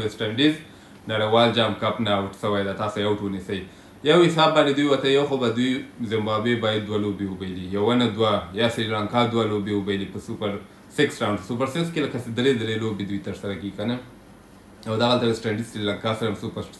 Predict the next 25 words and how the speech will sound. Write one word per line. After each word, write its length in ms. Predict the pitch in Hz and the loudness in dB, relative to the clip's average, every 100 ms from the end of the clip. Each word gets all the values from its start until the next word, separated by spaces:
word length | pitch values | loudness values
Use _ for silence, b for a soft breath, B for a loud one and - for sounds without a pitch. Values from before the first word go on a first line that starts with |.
| - | -10
سکس 240 | 110 - | -10 -6
راوند 180 | 101 98 | -6 -6
کې 80 | 101 95 | -6 -8
لوبېږي. 360 | 92 98 95 90 B B B B - | -6 -6 -6 -10 B B B B -8
سریلانکا 420 | 107 104 107 117 | -4 -2 0 0
خو 80 | 113 107 - | 0 -4 -6
تر 100 | 117 | -6
نه 100 | 107 | -2
وګټه. 280 | 104 104 101 - | -2 -2 -6 -6
سوپر 220 | 113 123 143 | -2 -2 -2
سکس 200 | 165 165 | -2 2
راوند 160 | 156 | 2
کې 80 | 151 143 | 2 0
ویسټ 160 | 135 135 | 0 0
انډیز 240 | 135 151 | 0 0
یو 120 | 151 151 | 2 2
لوبه 160 | 151 143 | 2 2
وګټله، 560 | 147 156 156 151 143 135 - B B B - | 2 2 -2 -2 -2 -4 -8 B B B -2
سل 180 | 240 254 - | 2 2 2
فیصده، 320 | 175 170 139 | 2 2 2
یو 80 | 135 135 | 2 2
سل 180 | 131 | 0
لس 160 | 180 185 131 | 0 0 -4
فیصده 280 | 113 110 | -4 -4
به 140 | 104 | -4